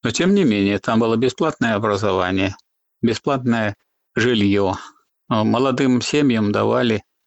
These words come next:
э, такие средства, чтобы они могли встать на ноги и так далее. Как только, э, правительство ливийское потребовало, э, увеличить отчисления от тех гигантских доходов,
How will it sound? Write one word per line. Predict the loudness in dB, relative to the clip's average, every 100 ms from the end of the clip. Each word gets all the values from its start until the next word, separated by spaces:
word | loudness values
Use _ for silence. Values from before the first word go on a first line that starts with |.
| _ _
э, | -2 0 0 0
такие | -2 -2 -4 -2 0
средства, | 0 0 0 -2
чтобы | -2 -2 0
они | 0
могли | 2 0 -2
встать | -2 -4 -4 -2
на | 0
ноги | 0 0 0
и | 0
так | -2 -2
далее. | -2 -4 -6 -12 _ _ _
Как | -2 -2
только, | 0 0 2 -2 -2 -6 -18 -16 -16 -18 -20 _
э, | -2 0 0
правительство | 0 0 0 -2 -6 -4 -2 -2 -4 -12 _ _ _ _ _ _ _ _ _ -20 -20 _ _ -10 -2
ливийское | 2 2 2 0 -2 -4 -2 -6 -8 -6
потребовало, | -4 -2 0 0 0 2 0 -2 -4
э, | -2 -2 -4 -6 -6
увеличить | 0 2 2 -2 -4 -10 -10 -12 -20 _
отчисления | -8 -2 -2 0 -2 0 0 0 0 -2 -4
от | -4
тех | -4 -2 -2
гигантских | -2 0 -2 -4 -4 -2
доходов, | -4 -2 -2 -4